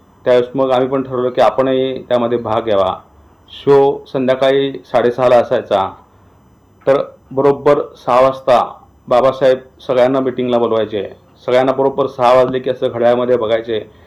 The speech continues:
स-, काटा सहावर आला की सगळे लोक एकत्र जमायचे आणि बाबासाहेब त्या बाबतीमध्ये फार काटेकोरपणे नियम पाळायचे.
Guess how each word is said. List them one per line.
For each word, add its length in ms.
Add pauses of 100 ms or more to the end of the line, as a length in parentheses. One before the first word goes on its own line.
(160)
स-, 140 (220)
काटा 260
सहावर 380
आला 220
की 140
सगळे 340
लोक 200 (380)
एकत्र 300
जमायचे 260
आणि 220 (420)
बाबासाहेब 480
त्या 220
बाबतीमध्ये 720 (440)
फार 160
काटेकोरपणे 720 (440)
नियम 240
पाळायचे. 440